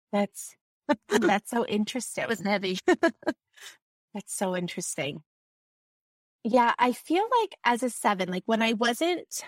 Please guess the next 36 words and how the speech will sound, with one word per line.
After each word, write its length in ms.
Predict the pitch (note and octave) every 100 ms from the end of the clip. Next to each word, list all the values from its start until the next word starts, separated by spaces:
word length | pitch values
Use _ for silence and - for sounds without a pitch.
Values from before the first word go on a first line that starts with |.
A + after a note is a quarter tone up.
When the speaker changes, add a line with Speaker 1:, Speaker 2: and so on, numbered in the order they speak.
| -
Speaker 1:
I 60 |
guess, 300 | G#3+ A#3 - -
self-actualized, 960 | B3+ A3+ - F#3 - F#3+ - - -
like, 120 | G3 G3+
when 140 | G3+
I, 100 | G3 G#3
when 120 | G#3+
I 80 | F#3+
didn't 320 | G3 C#4+ E4 A#3+
really 320 | B3 A3+ - G3+
understand 840 | G3+ F#3 - - D#3 G#2+ A2 D#3+ _
that 120 | - G3+
I, 160 | F#3+ F#3+
that 120 | G#3+
I 100 | A3
needed 560 | A3 A3+ C#4+ F3 C3+ - -
to 80 |
go 200 | G3 G3
into 200 | F#3 F#3 -
the 80 | F#3+
shadow 300 | F3+ E3 D#3+
side 280 | F3+ D#3+ D3
and 140 | F3+
heal 280 | - F3+ F3
these 220 | - -
patterns, 520 | - G2 G#2 - - _ _ _ _ _ _ _ _ _ _ -
I, 520 | A#3 B3 B3 B3 A#3+
I 880 | - _ _ _ _ _ _ _ -
forgot 120 | - -
where 120 | F#3+
I 40 |
was 140 | F#3 -
gonna 180 | G3 G#3
go 180 | -
with 120 | D#4+ -
this. 320 | - -